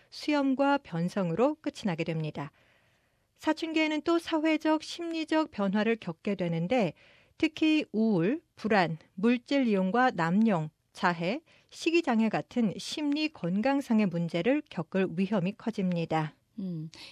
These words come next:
Speaker 2: 이 사춘기와 관련해 아직 과학적으로 명확히 해명되지 않은 점이 많다고 하죠.
Speaker 1: 네, 그렇습니다. 앞서 사춘기에 나타나는 신체적, 심리적 변화가 호르몬 분비 증가 때문이라고 말씀드렸는데요.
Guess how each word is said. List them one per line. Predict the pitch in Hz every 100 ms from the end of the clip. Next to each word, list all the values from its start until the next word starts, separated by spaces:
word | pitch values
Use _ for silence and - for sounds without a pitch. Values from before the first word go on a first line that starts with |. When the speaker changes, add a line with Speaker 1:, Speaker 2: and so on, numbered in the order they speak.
| -
Speaker 2:
이 | 226
사춘기와 | 339 339 - 339 330 277 277 277 269
관련해 | 226 190 220 208 185 226 185 143
아직 | 156 165 330 -
과학적으로 | - 165 240 - 254 240 233 233 220
명확히 | 147 170 208 - 262
해명되지 | 285 302 285 262 254 - 254
않은 | 190 147 202 262
점이 | 262 247 247
많다고 | 208 143 160 247 240
하죠. | 214 - 143 165 269 _ _ -
Speaker 1:
네, | 196
그렇습니다. | 196 240 - 226 214 233 226 185
앞서 | - 190 - 302
사춘기에 | - 349 359 330 320
나타나는 | 262 208 226 202 196 277
신체적, | 311 - 320 - 294 262 302 302
심리적 | - 320 311 311 302
변화가 | 220 196 185 180 226 233 151 - - - -
호르몬 | 349 339 330 330
분비 | - 214 214 226
증가 | - 214 233 311
때문이라고 | 269 226 196 175 165 165
말씀드렸는데요. | 165 170 - 202 190 175 165 160 170 247